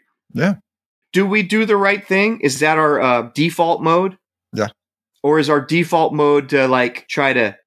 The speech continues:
Speaker 1: Get away with it.
Speaker 2: get away with
Speaker 1: <laughs>
Speaker 2: something, or always try to pull a scam and always try to take a shortcut, you know?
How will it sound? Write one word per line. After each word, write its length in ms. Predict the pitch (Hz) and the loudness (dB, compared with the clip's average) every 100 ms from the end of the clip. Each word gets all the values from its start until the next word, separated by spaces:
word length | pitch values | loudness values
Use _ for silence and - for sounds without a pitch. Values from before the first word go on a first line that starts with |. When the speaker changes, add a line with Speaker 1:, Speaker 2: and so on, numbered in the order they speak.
| _ - | _ -6
Speaker 1:
Get 180 | 113 98 | -2 0
away 180 | 95 107 | 0 0
with 180 | 101 104 | 0 0
it. 180 | 107 - 117 | -2 -8 -4
Speaker 2:
get 180 | 160 | 0
away 260 | 160 147 147 | 2 2 2
with 120 | 196 | 2
Speaker 1:
<laughs> 100 | - | 0
Speaker 2:
something, 500 | 156 143 151 147 143 | -2 0 0 2 0
or 120 | 123 - - - | -2 -6 -18 -6
always 320 | 143 147 143 | 0 0 0
try 220 | - 147 | -4 -2
to 80 | 139 | -2
pull 260 | 139 151 131 | -2 -2 -2
a 40 | |
scam 800 | 127 - 139 135 135 135 135 131 | -4 -6 -2 2 2 2 0 -2
and 80 | 117 | -2
always 280 | 131 135 - | 0 0 -2
try 200 | 143 131 | -2 -2
to 60 | 120 | -2
take 220 | 131 120 | -4 -4
a 40 | |
shortcut, 800 | - - 123 - - 131 123 120 - | -6 -4 -4 -4 -6 -2 0 -2 -6
you 100 | 123 | -4
know? 340 | 123 120 120 | 0 0 -2